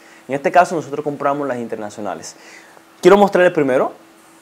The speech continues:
la primera ropita que compramos. Primero que vamos a enseñar los accesorios, como pueden ver aquí. Y les voy a mostrar una foto cómo le quedó a nuestra hija. Unas gafas, miren aquí, tss,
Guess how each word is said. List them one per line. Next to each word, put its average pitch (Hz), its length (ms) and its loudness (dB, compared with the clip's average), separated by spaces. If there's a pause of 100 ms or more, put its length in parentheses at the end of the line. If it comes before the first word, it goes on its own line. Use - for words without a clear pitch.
(460)
la 151 280 6
primera 147 300 6
ropita 151 320 4
que 127 460 4
compramos. 120 600 -2
Primero 165 260 2
que 202 80 4
vamos 180 160 -2
a 151 60 -6
enseñar 180 220 6
los 180 120 6
accesorios, 135 520 2 (680)
como 120 140 -10
pueden 127 220 0
ver 131 100 2
aquí. 147 320 -2 (260)
Y 131 100 -2
les 160 100 8
voy 143 80 6
a - 20 0
mostrar 151 220 0
una 151 100 0
foto 170 260 -4
cómo 147 160 -2
le 143 100 0
quedó 135 140 2
a 135 40 0
nuestra 135 280 0
hija. 107 160 -8 (500)
Unas 143 280 -4
gafas, 127 540 -2 (600)
miren 120 240 -6
aquí, 156 340 -10
tss, - 180 -14